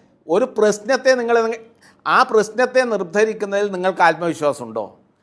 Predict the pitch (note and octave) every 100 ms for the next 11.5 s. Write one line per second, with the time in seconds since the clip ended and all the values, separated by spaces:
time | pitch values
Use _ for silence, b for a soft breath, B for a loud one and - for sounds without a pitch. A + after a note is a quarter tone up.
0 | _ _ _ D3+ G3+ A#3+ G#3 G3 A#3 A#3+
1 | A#3+ A3+ F#3 F3 F3 G#3 G3+ G#3+ G#3 G3+
2 | G3 F3 F3 F3 F#3 F3+ E3 F3 F#3+ F3+
3 | E3+ D#3+ D3 C#3 C#3 B2 A2+ - b b
4 | b B2 D3+ F3+ E3 E3 E3 G3 G3 F#3
5 | E3+ C#3+ F3+ F3+ F3+ E3+ E3 E3 C#3+ C#3
6 | D#3+ E3 F3 F3+ E3+ D3+ C#3 C#3 B2+ A#2
7 | - b b b _ C3+ F3 G3 F3 -
8 | G3+ G3+ G#3 G3 E3+ D#3 F#3 F#3+ E3 F3+
9 | E3+ F3 G3 B B C#3+ D#3 F#3 F#3+ F#3+
10 | D3+ D3 G3+ G#3 G#3+ F#3+ F3 F#3 E3+ D#3
11 | F3+ G3+ G3+ G3+